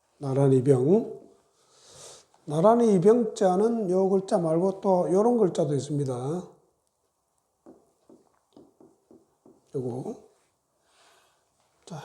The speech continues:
요거는 뭔가 하면은 밑에 있는 거는 방패간이고요.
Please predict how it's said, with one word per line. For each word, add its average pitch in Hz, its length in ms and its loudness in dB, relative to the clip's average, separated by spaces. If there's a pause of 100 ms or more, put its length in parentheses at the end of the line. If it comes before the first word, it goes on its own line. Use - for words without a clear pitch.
요거는 220 280 6
뭔가 185 240 4
하면은 180 480 -2
밑에 220 260 0
있는 185 180 4
거는 220 380 0
방패간이고요. 185 1400 -2